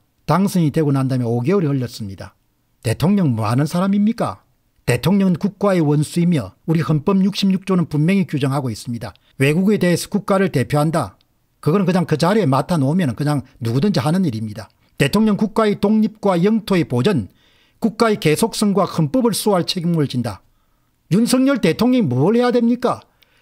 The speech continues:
국가의 계속성과 헌법을 수호할 책임을 져야 되는 거 아닙니까? 지금 대한민국 헌법 제일 조 이, 일 항과 이 항이 권력은 국민으로부터 나오고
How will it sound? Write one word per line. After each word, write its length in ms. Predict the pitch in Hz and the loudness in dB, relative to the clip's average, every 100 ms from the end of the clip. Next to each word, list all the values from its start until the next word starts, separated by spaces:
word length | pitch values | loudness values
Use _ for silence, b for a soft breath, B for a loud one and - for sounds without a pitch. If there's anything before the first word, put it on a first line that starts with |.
| _ - | _ -4
국가의 400 | 254 - 269 262 | -2 2 0 2
계속성과 640 | 165 160 247 247 233 226 | 0 0 0 0 0 0
헌법을 500 | - 175 - 285 233 | 0 -2 0 0 0
수호할 320 | - 214 185 | 0 0 0
책임을 360 | - 180 175 147 | -2 -2 -2 0
져야 160 | 156 | -2
되는 180 | 139 120 | -2 -2
거 80 | 117 | -4
아닙니까? 500 | 107 117 139 143 95 _ _ _ _ _ _ _ | -6 -8 -8 -10 -14 _ _ _ _ _ _ _
지금 260 | 247 247 240 | 0 0 2
대한민국 500 | 143 190 254 254 262 214 | 2 2 2 2 2 0
헌법 280 | 208 247 | 0 0
제일 380 | - 233 247 240 | 0 2 0 0
조 140 | 254 240 | 0 2
이, 100 | 180 | 0
일 300 | 214 247 240 | 0 0 2
항과 320 | 240 226 185 | 2 2 2
이 120 | 175 | 2
항이 380 | 190 247 175 101 b b b b _ | 2 2 0 -4 b b b b _
권력은 460 | 269 285 262 254 240 | 0 2 2 0 0
국민으로부터 540 | 262 277 269 240 214 | 0 2 2 0 0
나오고 600 | 185 151 214 226 139 - | 0 2 0 0 -4 -10